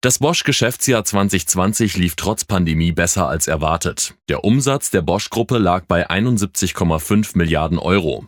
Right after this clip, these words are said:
Der operative Gewinn vor Zinsen und Steuern erreichte zwei Milliarden Euro.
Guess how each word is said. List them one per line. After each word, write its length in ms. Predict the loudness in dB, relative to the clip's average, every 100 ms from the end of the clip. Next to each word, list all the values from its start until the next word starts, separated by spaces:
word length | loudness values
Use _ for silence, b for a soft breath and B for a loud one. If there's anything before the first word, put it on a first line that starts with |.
| _ -6
Der 140 | -4
operative 500 | -4 -4 -2 -2 0
Gewinn 380 | 0 2 2 0
vor 220 | 0 0
Zinsen 380 | 0 0 0 0
und 140 | 0
Steuern 460 | 0 0 2 0 0
erreichte 500 | -2 0 -2 -2 -2
zwei 320 | 0 0 2
Milliarden 460 | 2 2 0 -2 -2
Euro. 440 | -2 -2 -4